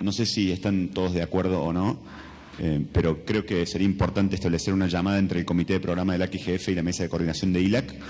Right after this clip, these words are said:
Si la comunidad del acigf y el grupo de trabajo de ilac están de acuerdo aquí, si nadie se opone, por así decirlo, lo que podemos hacer es directamente quedar, dejarlo como asentado de esta, de esta reunión, que organicemos una llamada entre los dos grupos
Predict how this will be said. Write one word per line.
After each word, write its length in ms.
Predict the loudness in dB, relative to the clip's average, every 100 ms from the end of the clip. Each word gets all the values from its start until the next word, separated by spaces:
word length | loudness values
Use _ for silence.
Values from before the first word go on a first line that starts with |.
| -12 -12 -10
Si 340 | -4 0 2 2
la 120 | 2
comunidad 340 | 2 2 0
del 120 | 2
acigf 520 | 2 0 0 0 0 0
y 260 | 2 4
el 80 | 2
grupo 220 | 2 2
de 60 | 0
trabajo 280 | 0 0 2
de 80 | 2
ilac 160 | 2
están 200 | 0 0
de 80 | 0
acuerdo 300 | 0 2 2
aquí, 280 | 0 -2 -2
si 140 | 0
nadie 220 | 2 2
se 140 | 2 0
opone, 300 | 0 0 0
por 160 | -2
así 180 | -2 2
decirlo, 420 | 2 2 2 0 -2 -10 -14 -6
lo 80 | -2
que 80 | -2
podemos 240 | 0 0
hacer 160 | 0 2
es 40 |
directamente 520 | 2 0 2 2 0 0
quedar, 360 | 0 0 -2 -4
dejarlo 500 | -2 0 2 2 2
como 180 | 0
asentado 520 | 0 -2 -2 0 2 2
de 100 | 0
esta, 320 | 0 -2 -2
de 80 | -6 -14 -16 -16 -10 -6
esta 160 | -2
reunión, 380 | 0 2 2 0
que 500 | 0 0 0 -2 -4
organicemos 500 | -2 0 0 0 0
una 120 | 0
llamada 300 | 0 0 2
entre 240 | 0 0 -2
los 120 | 0
dos 140 | 0
grupos 420 | -2 -2 -2 -4